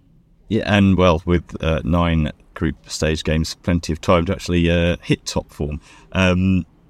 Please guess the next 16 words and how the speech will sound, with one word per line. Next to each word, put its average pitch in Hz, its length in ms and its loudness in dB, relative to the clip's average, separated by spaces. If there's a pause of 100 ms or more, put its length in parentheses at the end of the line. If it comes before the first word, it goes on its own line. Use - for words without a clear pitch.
yeah, 90 180 4
just 92 260 -2
on 87 180 4
the, 85 140 0
on 90 180 2
the 80 80 0
backups - 640 -2
or 69 100 -4
potential 80 340 -4
backups - 440 -6
were 78 240 -2
Jacks - 600 -6 (480)
ninety-four 87 540 2
off 85 140 0
eighty-eight, 80 760 0
uh, 76 380 -2